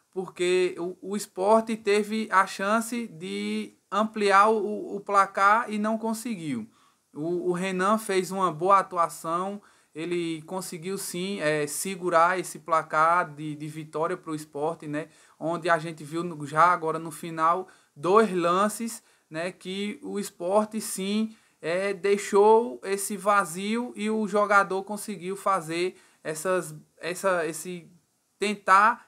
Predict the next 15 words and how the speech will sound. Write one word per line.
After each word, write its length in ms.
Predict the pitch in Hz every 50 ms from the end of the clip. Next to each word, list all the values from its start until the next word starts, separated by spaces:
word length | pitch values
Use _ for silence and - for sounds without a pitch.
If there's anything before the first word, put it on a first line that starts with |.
| _ -
é, 140 | 160 175
ampliar 600 | 180 185 202 208 214 - 220 220 208 190 185 185
o 60 | 202 196
placar, 600 | - 214 208 208 202 - - 170 170 175 185 185
mas 440 | 170 165 170 175 185 196 190 - -
uma, 640 | - 185 185 196 190 185 180 180 175 170 165 160
uma 160 | 156 170 180
belíssima 540 | 170 165 180 170 175 190 202 - - 196 190
defesa, 500 | 175 180 180 156 - - 170 170 165 175
em 60 | 170
duas 220 | 151 156 185 190 180
belíssimas 460 | 170 180 170 175 185 180 190 180 175
defesas, 520 | 170 170 160 156 - 160 165 170 170 180 160
o 40 | 156
Renan, 480 | 151 165 165 160 156 160 170 180 185